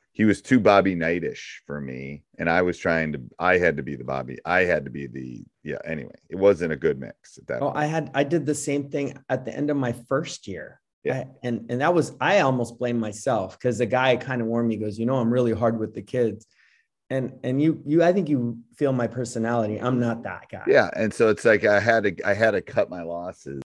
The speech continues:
Speaker 2: And he's a good guy too. I see him at the gym and stuff.
Speaker 1: Great guy,
Speaker 2: He's a
Speaker 1: great
Speaker 2: good
Speaker 1: guy.
Speaker 2: guy. Yeah. But
Speaker 1: Yep,
Speaker 2: you know,
Speaker 1: yep.
Speaker 2: I'd rather that than a blow up,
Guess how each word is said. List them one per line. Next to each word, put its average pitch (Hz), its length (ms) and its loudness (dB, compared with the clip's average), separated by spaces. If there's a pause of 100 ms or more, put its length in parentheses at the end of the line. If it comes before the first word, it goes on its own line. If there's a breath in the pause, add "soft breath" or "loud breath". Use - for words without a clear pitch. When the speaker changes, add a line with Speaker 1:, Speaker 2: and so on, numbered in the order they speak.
Speaker 2:
And 202 120 4
he's 254 160 6
a 247 60 6
good 180 200 4
guy 175 200 6
too. 175 260 4
I 135 100 8
see 135 220 0
him 156 120 0
at 151 100 -4
the 175 80 0
gym 180 300 2
and 135 120 2
stuff. - 180 0
Speaker 1:
Great 135 160 6
guy, 90 160 4
Speaker 2:
He's - 40 -6
a - 60 -10
Speaker 1:
great 110 180 4
Speaker 2:
good - 80 2
Speaker 1:
guy. 143 220 2
Speaker 2:
guy. 117 40 -2
Yeah. 123 240 -2
But 131 140 4
Speaker 1:
Yep, 123 80 6
Speaker 2:
you 143 80 2
know, 143 140 0
Speaker 1:
yep. 147 100 0
Speaker 2:
I'd - 20 0
rather 156 340 0 (100)
that 139 300 0
than 127 140 -4
a 110 60 -2
blow 113 300 0
up, - 140 -10